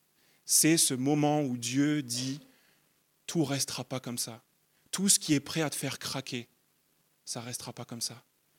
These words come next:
Parce que j'ai prévu de vous consoler. J'ai prévu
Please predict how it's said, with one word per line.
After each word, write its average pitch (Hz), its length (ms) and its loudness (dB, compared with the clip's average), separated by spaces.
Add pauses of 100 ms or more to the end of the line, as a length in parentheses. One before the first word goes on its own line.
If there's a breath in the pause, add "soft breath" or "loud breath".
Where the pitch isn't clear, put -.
(140)
Parce 123 140 -8
que 131 80 -6
j'ai 123 140 -2
prévu 123 460 -8 (680)
de 117 100 -6
vous 120 160 -6
consoler. 120 500 -8 (340 soft breath)
J'ai - 160 -4
prévu 127 480 -6